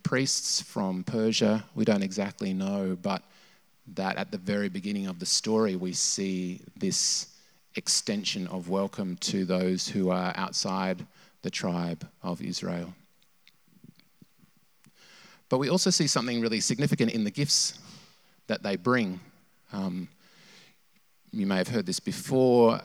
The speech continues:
um, but yeah, the, the gift of gold is obviously the kind of gift that you would present to royalty, to a king, to a queen.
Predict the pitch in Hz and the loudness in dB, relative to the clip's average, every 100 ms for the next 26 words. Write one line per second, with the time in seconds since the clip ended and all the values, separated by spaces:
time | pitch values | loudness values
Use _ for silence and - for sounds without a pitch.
0 | - 95 90 98 98 110 95 98 104 120 | -6 -6 -2 0 2 0 2 0 0 -2
1 | 120 - 107 - 123 117 120 113 107 - | -2 -2 -4 0 6 6 8 4 0 -4
2 | - - 104 - 104 104 104 98 92 - | -16 -8 -4 -2 0 0 2 0 -2 -10
3 | - _ _ _ _ - 117 - 101 90 | -20 _ _ _ _ -12 -10 -4 -4 -4
4 | - 104 - - 98 98 - 104 101 98 | -6 -6 -6 -6 -4 -4 -4 -4 -4 -6
5 | - 90 104 120 120 - 113 107 107 - | -8 -6 -2 -2 -2 -2 -4 -4 -6 -16
6 | - - 92 - 110 104 104 - 95 - | -14 -8 -6 -6 -8 -6 -8 -12 -18 -10
7 | 113 107 104 | -6 -4 -4